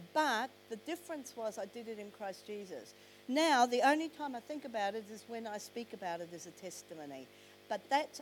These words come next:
only been in the last five years. And I think I've been a Christian, is it thirty years? Eighty-seven? Yeah, thirty years, all right? So the last five years only have I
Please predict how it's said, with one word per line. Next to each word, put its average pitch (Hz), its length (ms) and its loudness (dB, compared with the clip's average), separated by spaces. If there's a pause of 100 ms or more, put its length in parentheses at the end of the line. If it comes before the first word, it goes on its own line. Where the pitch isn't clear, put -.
only 320 300 0
been 214 320 -6
in 202 160 -8
the 196 80 -6
last 214 420 -4 (240)
five 190 320 0 (160)
years. 185 460 -6
And 180 80 -8
I 202 160 -10
think 294 200 -10
I've 233 160 -2
been 185 200 -8
a 170 60 -12
Christian, 185 500 -12 (400)
is 226 100 -6
it 226 160 -8
thirty 208 200 -6
years? 233 280 -10
Eighty-seven? 233 500 -6 (120)
Yeah, 415 240 -2 (340)
thirty 320 220 2
years, 285 500 -2
all 190 100 -2
right? 302 280 0 (280)
So 311 400 8 (220)
the 254 100 2
last 339 560 4
five 311 280 0
years 302 340 -4
only 226 560 -4
have 220 140 0
I 226 300 -2